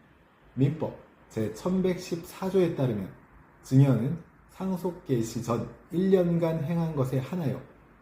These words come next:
유류분 산정의 기초재산에 산입됩니다. 다만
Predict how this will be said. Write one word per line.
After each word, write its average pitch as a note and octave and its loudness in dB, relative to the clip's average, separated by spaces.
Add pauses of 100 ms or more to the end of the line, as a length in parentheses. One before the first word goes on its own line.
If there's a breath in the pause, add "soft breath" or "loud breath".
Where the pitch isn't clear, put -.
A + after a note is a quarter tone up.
유류분 C3+ 8
산정의 B2+ -2
기초재산에 A#2+ -2
산입됩니다. A#2 0 (920)
다만 A2+ -4